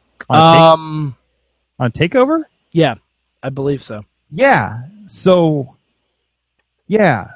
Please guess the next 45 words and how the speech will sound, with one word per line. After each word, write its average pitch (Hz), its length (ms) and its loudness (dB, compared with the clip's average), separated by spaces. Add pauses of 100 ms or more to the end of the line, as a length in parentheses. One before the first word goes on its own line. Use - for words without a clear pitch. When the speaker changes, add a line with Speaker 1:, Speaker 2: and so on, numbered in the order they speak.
Speaker 1:
So 151 160 -4
that's 208 220 -4
the 233 100 -4
only 247 120 -6
place 247 220 -4
where 220 100 -4
they'll 214 120 0
do 208 160 -4
something 190 260 -4
off 175 180 -2
the 180 80 -4
wall. 151 300 0
Everybody 180 340 -4
else, 165 240 -4
it's, 147 200 -12
it's, 147 240 -14
it's 160 220 -10
booking 147 340 -10
one 135 120 -8
oh 127 80 -6
one 113 440 -10
when 117 140 -12
it 113 60 -14
comes 113 300 -18
to 107 340 -12 (600)
an 117 160 -14
X 120 240 -10
out 110 120 -8
of 107 120 -10
X 101 220 -12
match. - 380 -20 (120)
Speaker 2:
I, 147 160 -4
but, 147 300 -6
Speaker 1:
And 160 140 -20
Speaker 2:
but 160 140 -8
Bobby 160 280 -4
scared 117 440 -14
me. 107 140 -20 (440)
Speaker 1:
Why? 151 320 -16 (320)
Speaker 2:
'Cause 139 160 -16
a - 60 -20
couple 170 220 -6
of 156 40 -8
weeks 135 240 -8
ago, 123 420 -10